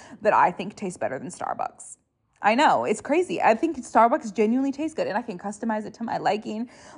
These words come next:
Like, <sighs> it's hard. Okay, the last, uh, we have two more coffee recommendations. I lied to you.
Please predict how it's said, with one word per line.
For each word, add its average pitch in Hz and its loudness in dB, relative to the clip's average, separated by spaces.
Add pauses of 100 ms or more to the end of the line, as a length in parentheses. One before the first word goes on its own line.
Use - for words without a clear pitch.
Like, 202 -2 (380)
<sighs> - -18
it's 214 -4
hard. - -4 (840)
Okay, 202 2
the 196 2
last, - 2 (300)
uh, 220 6 (180)
we 190 -2
have 185 -4
two 190 -6
more 170 -2
coffee 175 -2
recommendations. 170 -4
I 170 0
lied 147 0
to - -10
you. 220 -4